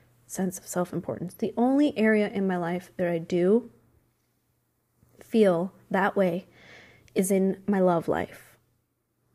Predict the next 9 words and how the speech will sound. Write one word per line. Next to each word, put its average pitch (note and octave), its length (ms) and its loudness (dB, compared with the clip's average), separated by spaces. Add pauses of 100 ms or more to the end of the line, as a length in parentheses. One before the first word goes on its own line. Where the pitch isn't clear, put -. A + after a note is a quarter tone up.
(160)
Um, F3 460 -6 (1400)
and G3 320 0 (1500)
just - 680 -4 (760)
in G3+ 220 -2
the, F#3+ 260 2
in G#3 140 -2
a F#3 60 -4
way G#3+ 420 2
of, F#3 560 -4